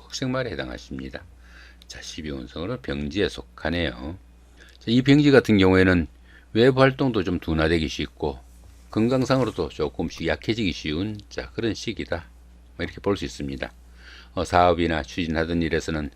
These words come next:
어, 다소 침체기도 깊어져 가지고, 어, 더러는 그 은퇴를 준비할, 자, 그런 시기일 수도 있겠다, 이렇게 볼 수도 있습니다.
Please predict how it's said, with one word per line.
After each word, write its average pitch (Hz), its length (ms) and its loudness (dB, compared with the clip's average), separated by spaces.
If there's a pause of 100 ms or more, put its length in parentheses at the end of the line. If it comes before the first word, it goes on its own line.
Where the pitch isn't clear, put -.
어, 69 180 -10
다소 - 240 -8
침체기도 120 580 -4
깊어져 71 400 -6
가지고, 67 560 -6 (360)
어, 80 120 -6
더러는 113 400 -2
그 69 200 -4
은퇴를 98 400 -2
준비할, 80 560 -6 (120)
자, - 140 -12
그런 120 260 -6
시기일 95 300 -6
수도 - 220 -10
있겠다, 80 520 -8 (460)
이렇게 - 160 -20
볼 87 140 -8
수도 - 160 -10
있습니다. - 500 -12